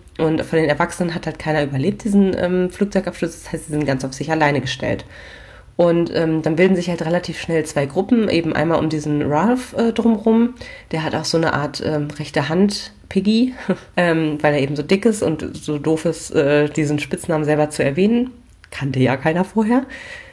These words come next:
Naja, auf jeden Fall ist der, ähm, so ein bisschen so die, die Vernunft, die da immer, äh, spricht. Dann gibt's noch so Zwillinge, Sam und Eric. Ähm, und dann, äh, gibt es eben, ähm, oh Gott, wie heißt er nochmal?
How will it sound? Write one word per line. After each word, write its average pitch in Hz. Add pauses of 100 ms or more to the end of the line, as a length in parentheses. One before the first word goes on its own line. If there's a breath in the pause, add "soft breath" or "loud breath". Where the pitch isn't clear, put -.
(120 loud breath)
Naja, 147
auf 135
jeden 175
Fall 165
ist -
der, 180
ähm, 165
so 156
ein 160
bisschen 160
so 156
die, 143
die 139
Vernunft, 165
die 226
da 214
immer, 196
äh, 190
spricht. -
Dann 165
gibt's 165
noch 139
so 143
Zwillinge, 202
Sam 160
und 151
Eric. 208 (680 loud breath)
Ähm, 165 (100)
und 175
dann, 170
äh, 165
gibt -
es 165
eben, 165 (140)
ähm, 156 (280 loud breath)
oh -
Gott, 170
wie 165
heißt 170
er -
nochmal? 165